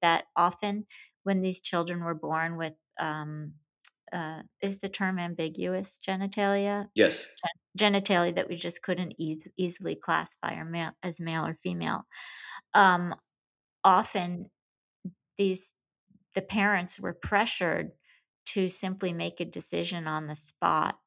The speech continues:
Speaker 1: um, because doctors, this was decades ago, but I don't know if the, the practice still persists. Doctors said, "Your child, um, needs to be, quote, fixed, unfixed, unquote, right now."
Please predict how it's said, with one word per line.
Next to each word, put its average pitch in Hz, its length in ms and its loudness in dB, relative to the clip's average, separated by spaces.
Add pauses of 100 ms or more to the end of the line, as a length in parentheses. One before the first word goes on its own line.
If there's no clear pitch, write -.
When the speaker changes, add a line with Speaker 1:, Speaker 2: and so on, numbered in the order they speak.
(180)
Speaker 1:
um, 170 220 -4
because 165 420 -8
doctors, 165 800 -2 (800)
this 202 280 2
was 180 140 -2
decades 185 500 0
ago, 180 580 0
but 185 160 -4
I 170 100 -4
don't 175 160 -8
know 170 120 -6
if 180 120 -14
the, 170 140 -4 (300)
the 175 140 -8
practice 175 460 -6
still 180 240 -8
persists. - 440 -4
Doctors 180 420 -2
said, 165 200 -6 (240)
"Your 185 220 -4 (100)
child, 175 520 2 (720)
um, 175 360 0 (200)
needs 180 460 -2
to 180 140 -4
be, 165 200 0
quote, - 360 0
fixed, - 600 -2
unfixed, - 760 -8 (640)
unquote, 180 580 0
right 185 240 6
now." 160 460 0